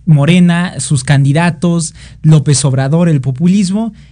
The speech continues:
Y para esto nos ha estado acompañando la socióloga Gabriela Castillo.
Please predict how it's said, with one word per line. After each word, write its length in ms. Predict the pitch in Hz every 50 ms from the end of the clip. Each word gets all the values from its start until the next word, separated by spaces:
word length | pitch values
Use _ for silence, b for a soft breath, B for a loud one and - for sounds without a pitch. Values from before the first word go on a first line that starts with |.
| B B
Y 120 | - 196
para 200 | 185 190 180 160
esto 240 | 151 151 147 - 160
nos 160 | 147 135 127
ha 40 | 147
estado 240 | 139 127 - 143 139
acompañando 760 | 135 131 139 135 127 131 135 143 151 151 151 147 156 151 147 135
la 220 | 156 156 160 160
socióloga 680 | 156 - 139 123 - 147 143 139 139 151 151 143 - -
Gabriela 560 | - - 139 131 127 131 131 135 131 131 123 127
Castillo. 640 | 127 117 - - - 131 117 110 110 104 101 101